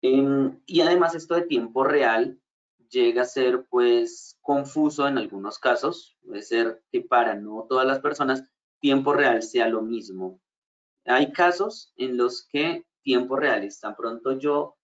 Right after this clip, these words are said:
ingrese la información y la envíe, pues se demora algún tiempo, así ustedes lo piensen como milisegundos o segundos,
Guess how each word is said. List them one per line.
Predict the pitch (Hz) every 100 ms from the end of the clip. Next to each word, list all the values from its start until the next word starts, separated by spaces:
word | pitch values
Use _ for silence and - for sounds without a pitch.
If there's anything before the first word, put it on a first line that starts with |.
| _ -
ingrese | 143 147 147 143 147
la | 147
información | 151 151 135 131 123 113 117 127 _
y | 135 139 156 - -
la | 113
envíe, | 107 110 160 143 - - _ _ _ _
pues | 143 147 - _ -
se | - - 135
demora | 131 123 131 135 147 165 - -
algún | 127 117 110 110
tiempo, | 135 117 98 - - _ _ _
así | - 113 113
ustedes | 110 - 117
lo | 135
piensen | 131 101 107
como | 127 131 131
milisegundos | 139 120 113 107 104 117 113 143 - -
o | 135
segundos, | 117 104 127 113 107 -